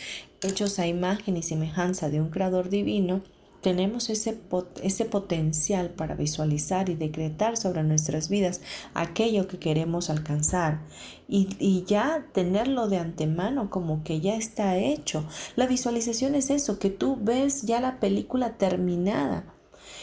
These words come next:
Es más, yo te digo de parte de Dios que Él siempre hace las cosas y, y las ve terminadas. Haz de cuenta que...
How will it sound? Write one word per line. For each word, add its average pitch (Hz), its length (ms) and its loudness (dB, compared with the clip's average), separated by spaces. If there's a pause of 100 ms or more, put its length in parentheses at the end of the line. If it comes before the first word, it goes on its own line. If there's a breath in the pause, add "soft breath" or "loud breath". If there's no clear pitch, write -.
(140 loud breath)
Es 254 140 2
más, 262 380 2 (840)
yo 202 240 0
te 208 160 0
digo 233 240 4
de 185 100 2
parte 180 320 -2
de 214 180 2
Dios 196 360 2
que 175 260 -4
Él 220 300 0
siempre 220 720 0
hace 196 260 2
las 180 200 0
cosas 180 560 0 (600 loud breath)
y, - 380 2
y 196 140 4
las 170 280 2
ve 180 140 2
terminadas. 156 1040 2
Haz - 140 -2
de 202 80 4
cuenta 208 360 0
que... 156 380 2